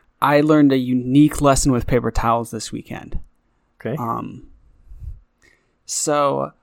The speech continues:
Speaker 1: I had eaten some food in a bowl, and said bowl had, like, food kinda, like, really stuck to it. So I was gonna soak it in some water to, like, help make it easier to clean.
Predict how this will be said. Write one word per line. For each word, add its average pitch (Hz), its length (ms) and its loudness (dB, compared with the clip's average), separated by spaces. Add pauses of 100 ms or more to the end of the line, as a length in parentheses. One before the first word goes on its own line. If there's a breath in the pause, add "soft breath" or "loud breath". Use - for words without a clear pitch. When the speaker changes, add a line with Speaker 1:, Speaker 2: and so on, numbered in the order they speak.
(260)
Speaker 1:
I 139 680 -2 (240)
had 135 520 -4 (480)
eaten 165 220 -2
some 160 220 -2
food 170 340 2
in 151 80 2
a 139 60 0
bowl, 131 560 2 (640)
and 147 160 0
said 143 340 0
bowl 131 240 4
had, 135 180 -4
like, 123 240 -4
food 151 360 -2
kinda, 135 220 -6 (1120)
like, 131 200 -8
really 143 240 -4
stuck - 440 -4
to 131 140 -6
it. - 120 -12
So 151 100 2
I 139 40 4
was 139 100 0
gonna 131 140 -4
soak 170 400 4
it - 180 -4
in 135 140 -4
some 127 200 -2
water 131 460 0 (580)
to, 143 80 -2
like, 123 240 -2
help - 320 -2
make 135 200 -2
it 123 80 -6
easier 131 260 -6
to 135 80 -4
clean. 196 400 -4